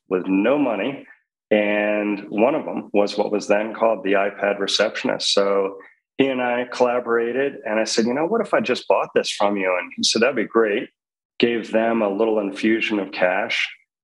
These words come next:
and then also gave me the opportunity to take over a business that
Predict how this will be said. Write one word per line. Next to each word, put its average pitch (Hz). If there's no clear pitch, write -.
and 104
then 104
also 107
gave 101
me 113
the 104
opportunity 101
to 101
take 101
over 101
a 92
business 101
that 95